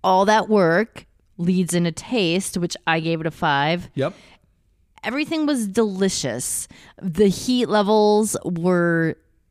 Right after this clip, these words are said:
Speaker 1: satisfying. Um, it, nothing was, like, hot to be hot. Uh, it, like, it was spicy, but not hot.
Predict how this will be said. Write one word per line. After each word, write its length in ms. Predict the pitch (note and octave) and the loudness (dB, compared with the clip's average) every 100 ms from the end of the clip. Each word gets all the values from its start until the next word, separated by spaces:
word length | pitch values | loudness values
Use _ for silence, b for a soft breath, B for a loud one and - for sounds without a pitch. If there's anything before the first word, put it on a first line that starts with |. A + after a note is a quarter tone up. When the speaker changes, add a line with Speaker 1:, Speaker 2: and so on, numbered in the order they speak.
| _ _ _ _ _ _ _ | _ _ _ _ _ _ _
Speaker 1:
satisfying. 1200 | - - F#3+ E3+ E3+ - F#3 E3 E3 E3 D#3+ E3 - | -6 0 2 4 2 -2 -2 0 0 0 -2 -4 -6
Um, 480 | D3 D3+ D#3+ D3+ D3 b b b b b b _ _ _ _ _ _ _ _ - | -6 -4 -4 -6 -8 b b b b b b _ _ _ _ _ _ _ _ -10
it, 200 | F#3+ E3+ | -8 -4
nothing 480 | G#3 G#3 G#3 G#3+ G#3+ | 0 0 2 2 2
was, 160 | F#3+ | 2
like, 220 | E3+ C#3+ B2 | 0 -2 -6
hot 600 | - - D3+ D#3 - - | -16 -10 -4 -4 -4 -8
to 80 | E3 | -6
be 160 | D#3 | -4
hot. 760 | D3+ D#3 C#3 C#3 C#3 - - - - | -4 -4 -2 0 -2 -4 -10 -20 -10
Uh, 300 | G2+ C2+ B1+ - _ G1+ G#1+ C#2 - | -8 -8 -10 -16 _ -20 -20 -12 -6
it, 120 | E3+ - _ | -6 -8 _
like, 220 | F3 E3+ - | -6 -4 -2
it 40 | |
was 160 | G3+ F#3+ | -2 -4
spicy, 760 | - A3 G#3 - G#3+ G#3+ G#3 | -4 -2 -2 -4 -4 -2 -2
but 180 | F3+ - | -2 -4
not 180 | D3+ B2 | -6 -12
hot. 800 | - D#3 D#3+ D#3 D3+ D3 D3+ - | -12 -6 -4 -2 -2 -2 -4 -10